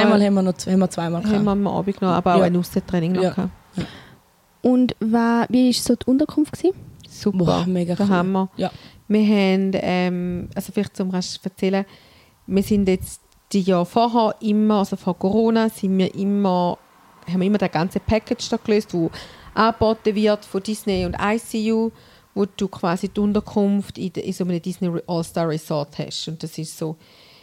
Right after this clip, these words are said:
Speaker 2: Disney hat verschiedene Hotels oder Unterkünfte und das ist eins, sag ich jetzt mal, von der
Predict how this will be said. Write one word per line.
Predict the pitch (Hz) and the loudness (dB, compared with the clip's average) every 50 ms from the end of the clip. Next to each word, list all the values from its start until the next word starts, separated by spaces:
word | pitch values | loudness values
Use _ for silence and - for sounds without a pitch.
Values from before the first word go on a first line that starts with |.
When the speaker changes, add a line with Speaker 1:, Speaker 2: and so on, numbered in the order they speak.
| _ _ _ _ _ _ | _ _ _ _ _ _
Speaker 2:
Disney | 220 214 208 226 208 | -6 -4 0 0 0
hat | 202 202 | 0 0
verschiedene | - 202 196 202 - 180 175 175 175 | -2 -6 -6 -4 -4 -2 -2 0 2
Hotels | 214 240 254 247 - - - 233 226 220 220 214 | 2 0 0 -2 -4 -2 0 2 4 4 2 2
oder | 190 190 - | 0 0 -2
Unterkünfte | - 208 220 233 247 240 - - - 240 233 233 240 233 - - - | 0 0 0 0 0 -4 -6 -2 -2 0 2 2 0 -2 -4 -4 -6
und | 190 190 - | -6 -2 -2
das | 175 180 180 | -2 -2 -2
ist | 196 185 - - | -4 -6 -6 -4
eins, | - 165 165 170 175 175 - - - - - | -4 -2 -2 -2 -2 -4 -8 -14 -18 -8 -8
sag | 185 165 | -8 -6
ich | - | -6
jetzt | 170 180 - - - | -8 -10 -10 -10 -8
mal, | 175 165 170 | -8 -8 -8
von | 165 - - 165 | -8 -10 -14 -12
der | - 143 156 131 | -8 -8 -8 -8